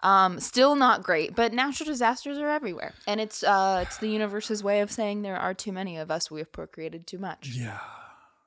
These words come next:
Speaker 2: Yeah.
Speaker 1: So.
Speaker 2: Maybe if I had a basement.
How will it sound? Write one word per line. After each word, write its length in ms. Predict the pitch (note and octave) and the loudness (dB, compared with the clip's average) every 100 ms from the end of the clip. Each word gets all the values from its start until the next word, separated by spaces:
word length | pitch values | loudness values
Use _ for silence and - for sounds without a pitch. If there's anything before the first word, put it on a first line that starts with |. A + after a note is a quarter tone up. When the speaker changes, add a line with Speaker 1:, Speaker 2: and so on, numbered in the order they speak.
| _ | _
Speaker 2:
Yeah. 720 | _ - - _ _ _ _ | _ -20 -20 _ _ _ _
Speaker 1:
So. 300 | - - - - _ _ _ - | -16 -14 -14 -18 _ _ _ -8
Speaker 2:
Maybe 220 | E3+ F#3 | -2 0
if 80 | G#3 | 0
I 40 | E3+ | 0
had 120 | C#3+ | -2
a 40 | |
basement. 420 | A#2+ G#2+ - A2 | -6 -10 -14 -18